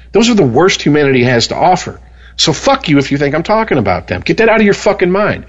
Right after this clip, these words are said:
I'm talking about your average criminal. Someone who fucked up, got desperate, committed a crime, and is paying for it.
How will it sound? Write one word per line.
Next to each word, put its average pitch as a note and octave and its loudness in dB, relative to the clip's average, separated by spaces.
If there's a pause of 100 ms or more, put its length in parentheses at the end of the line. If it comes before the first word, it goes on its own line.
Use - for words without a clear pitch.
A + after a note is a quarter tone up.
(200)
I'm G3+ -2
talking A#3 2
about F#3 0
your G#3 0
average D3+ 0
criminal. G#3+ -2 (200)
Someone C3+ -4
who A2+ -2
fucked - -2
up, D#3+ 2
got G3 0
desperate, D#3 -2 (240)
committed C3+ 0
a - 0
crime, C3 -2
and G#2+ -4
is - -4
paying F3 0
for F2 -2
it. B2+ -2